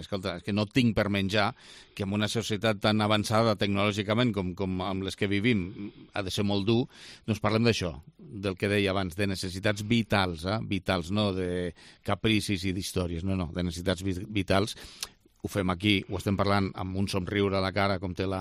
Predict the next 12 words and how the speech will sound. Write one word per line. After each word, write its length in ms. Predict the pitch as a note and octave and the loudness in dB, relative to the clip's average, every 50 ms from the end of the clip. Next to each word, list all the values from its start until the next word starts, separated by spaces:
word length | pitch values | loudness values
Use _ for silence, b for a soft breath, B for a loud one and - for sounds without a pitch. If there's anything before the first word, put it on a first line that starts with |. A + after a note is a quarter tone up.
| F2+ F2+ | -4 -4
Teresa 440 | - G2 F#2 G2 G2+ F2+ G2 G2+ G2+ G2+ B B B B B B B B | -2 0 0 0 0 0 0 0 0 -2 B B B B B B B B
i 120 | G#2 G2 | 0 0
el 80 | G2+ F#2 | 0 0
Xavier, 600 | - G#2+ G2+ G2 A2 A2+ A#2+ B2+ C3+ C#3 D3 C3+ - | 0 0 2 4 4 6 6 6 6 4 2 0 -2
que 80 | G2 F#2+ | -4 -4
són 380 | - - G2 F2+ F2 G2 F#2+ - - | -2 -2 -4 -4 -6 -8 -12 -8 -6
persones 400 | G#2+ F2 - - G#2 G2+ G2+ F#2 | -6 -4 -2 -2 -2 0 -2 -2
positives, 720 | F2+ - G2+ F#2+ F2 G2 F2 - A2+ A2 G#2+ A2 G#2+ G2 | -4 -4 -6 -4 -4 -6 -4 0 0 2 2 2 2 2
alegres, 580 | G#2 G2 G#2 G#2+ A2 A2 G#2+ G#2+ A#2 B2+ C3 - B B B B B B | 0 0 2 2 2 2 2 2 2 2 2 0 B B B B B B
però 100 | A#2 A2 | -2 0
que 80 | G#2 A2+ | 0 0
estan 360 | - A#2 A2 G#2+ G#2 G#2 | 0 2 2 2 2 0